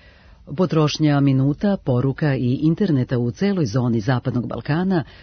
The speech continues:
obračunava se isto kao u nacionalnom saobraćaju. Ukidanje roaminga deo je sporazuma, zaključenog u Beogradu u aprilu dve hiljade devetnaeste godine.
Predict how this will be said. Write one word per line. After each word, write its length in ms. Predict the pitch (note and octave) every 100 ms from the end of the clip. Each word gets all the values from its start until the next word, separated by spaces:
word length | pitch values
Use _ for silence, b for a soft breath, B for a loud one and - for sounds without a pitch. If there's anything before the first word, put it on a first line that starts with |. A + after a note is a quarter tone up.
| B
obračunava 600 | D3 C#3+ D#3 A3+ A#3+ F3+
se 160 | - C#3+
isto 340 | D#3 - D#3
kao 200 | C#3+ C#3
u 160 | B2+ A#2+
nacionalnom 720 | A#2 B2 C3 A2+ A#2 A2+ A2
saobraćaju. 680 | B2+ A2 A2 A2+ - B2 A#2+ B B B B
Ukidanje 500 | - F3+ F3 D#3+ D#3+
roaminga 480 | D3+ D3 D#3 D3+ C#3+
deo 260 | B2 C3+ B2+
je 120 | C3
sporazuma, 600 | - D#3+ D3 G2+ A2+ A2+ -
zaključenog 720 | - A#2 G#2+ A2+ A2 A#2 A2+ B2+
u 60 |
Beogradu 520 | A#2+ B2+ C3+ D#3+ A#2+
u 80 | G#2+
aprilu 360 | A#2 - C3 B2
dve 160 | G2+
hiljade 320 | G#2+ A#2+ A2+ A#2
devetnaeste 540 | A#2+ A2+ A2+ A2 C#3
godine. 460 | A#2+ A2+ A#2 A#2